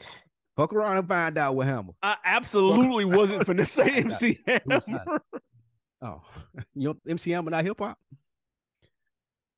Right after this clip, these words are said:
Speaker 2: He doesn't
Speaker 1: I thought
Speaker 2: have
Speaker 1: you was
Speaker 2: the
Speaker 1: gonna say,
Speaker 2: best
Speaker 1: like,
Speaker 2: hip-hop
Speaker 1: Too Legit
Speaker 2: single
Speaker 1: to
Speaker 2: of all time.
Speaker 1: <laughs> I thought you was gonna say, like, Too Legit to Quit or something.
Speaker 2: Fuck no.
Speaker 1: Uh, the best hip-hop single of all,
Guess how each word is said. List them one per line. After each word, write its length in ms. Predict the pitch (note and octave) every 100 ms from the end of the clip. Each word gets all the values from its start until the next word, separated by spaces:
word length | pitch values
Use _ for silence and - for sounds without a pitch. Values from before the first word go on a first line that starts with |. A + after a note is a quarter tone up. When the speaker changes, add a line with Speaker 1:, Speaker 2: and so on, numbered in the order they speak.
| _ _
Speaker 2:
He 80 | E3
doesn't 200 | F3 C#3+
Speaker 1:
I 20 |
thought 60 | D3
Speaker 2:
have 80 | B2+
Speaker 1:
you 40 |
was 40 | A#2+
Speaker 2:
the 60 |
Speaker 1:
gonna 60 | C3+
say, 40 |
Speaker 2:
best 80 | C3
Speaker 1:
like, 100 | G#2
Speaker 2:
hip-hop 200 | C#3+ C3+
Speaker 1:
Too 60 | B2+
Legit 100 | A2
Speaker 2:
single 340 | C3 F3 A3
Speaker 1:
to 40 | C3+
Speaker 2:
of 100 | A2
all 200 | G#2+ G#2
time. 520 | A#2 G#2+ A#2 E3 -
Speaker 1:
<laughs> 40 | -
I 100 | C#3
thought 420 | A#2+ A#3 A3 -
you 120 | D#4 -
was 200 | C#4+ -
gonna 200 | A3+ F#3
say, 200 | - E3
like, 200 | C#3 C3
Too 160 | C3+ C3
Legit 280 | A2 A2+ -
to 80 | A2
Quit 260 | G#2+ B2 A2
or 40 |
something. 420 | F#2+ D#2 D#2+ - G#3 - - -
Speaker 2:
Fuck 240 | G#4 G#4+ -
no. 240 | A2 G2+
Speaker 1:
Uh, 960 | A#2+ C3+ C3+ C3 C3 B2+ A#2+ A2+ G#2+ -
the 100 | B2
best 400 | A2 C3+ D3 C3+
hip-hop 380 | B2+ B2+ B2 G#2
single 320 | - A#2 G#2
of 100 | F#2+
all, 220 | G#2 G2